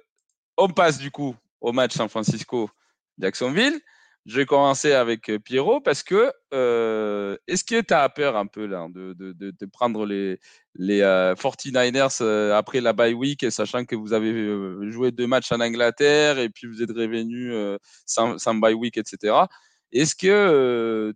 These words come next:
tu, t'as quoi comme attente, là, de, de ce match, euh, mon Pierrot ?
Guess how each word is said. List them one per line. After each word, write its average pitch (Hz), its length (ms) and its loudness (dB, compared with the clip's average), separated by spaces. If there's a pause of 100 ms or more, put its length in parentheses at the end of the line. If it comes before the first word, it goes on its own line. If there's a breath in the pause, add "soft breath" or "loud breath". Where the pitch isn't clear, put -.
tu, 110 720 -14
t'as 117 120 2
quoi 135 160 2
comme 107 180 -2
attente, 110 360 -2
là, 92 220 -4
de, 85 300 -16
de 92 80 -20
ce - 160 -20
match, 92 320 -12
euh, 90 120 -18 (180)
mon 78 80 -20 (100)
Pierrot ? 92 200 -16